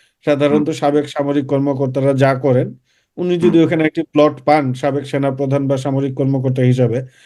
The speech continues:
Speaker 1: এবং সেখানে বাড়ি টাড়ি করে যদি রংচঙা হাওয়াই টি-শার্ট পরে বা শার্ট পরে যদি ওইখানকার লেকে সারাদিন মাছ ধরেন, তাহলে তার এই নিষেধাজ্ঞার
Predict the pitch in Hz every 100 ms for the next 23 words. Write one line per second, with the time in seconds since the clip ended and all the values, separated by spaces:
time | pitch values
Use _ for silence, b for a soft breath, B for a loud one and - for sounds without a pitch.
0 | b b 151 165 175 170 170 165 147 151
1 | 160 151 151 156 160 151 151 147 147 147
2 | 151 160 151 147 131 143 147 135 147 151
3 | 143 131 147 143 143 135 147 131 151 143
4 | 139 135 131 B B - 143 127 147 151
5 | 147 139 135 147 147 139 143 147 139 139
6 | 131 147 143 139 120 - 135 135 135 123
7 | _ _ _ - 139 151 180 170 160 170
8 | 151 147 147